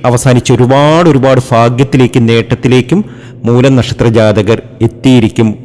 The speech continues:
ഉറപ്പാണ്. യാതൊരു സംശയവും വേണ്ട ഇക്കാര്യത്തിൽ. നിങ്ങൾ രക്ഷപ്പെടുക തന്നെ ചെയ്യും. നിങ്ങളുടെ ജീവിതത്തിൽ ഇനി ഐശ്വര്യമാണ്, ഒത്തിരി, ഒത്തിരി സമൃദ്ധിയാണ് വന്നു ചേരാൻ പോകുന്നത്. അടുത്ത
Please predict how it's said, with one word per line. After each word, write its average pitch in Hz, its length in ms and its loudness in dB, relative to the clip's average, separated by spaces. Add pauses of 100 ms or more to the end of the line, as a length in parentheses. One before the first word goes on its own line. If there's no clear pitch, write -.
(120)
ഉറപ്പാണ്. 113 440 0 (260)
യാതൊരു 139 540 0
സംശയവും 120 440 0
വേണ്ട 104 140 -2 (380)
ഇക്കാര്യത്തിൽ. 113 500 0 (440)
നിങ്ങൾ 120 180 0 (240)
രക്ഷപ്പെടുക 117 640 0
തന്നെ 107 240 0
ചെയ്യും. 110 260 2 (240)
നിങ്ങളുടെ 110 340 0
ജീവിതത്തിൽ 113 440 0
ഇനി 123 140 2 (440)
ഐശ്വര്യമാണ്, 110 600 0 (500)
ഒത്തിരി, 156 260 -2
ഒത്തിരി 127 160 -2 (120)
സമൃദ്ധിയാണ് 117 560 0
വന്നു 98 180 -2
ചേരാൻ 95 260 -2
പോകുന്നത്. 82 320 -4 (180)
അടുത്ത 123 180 -2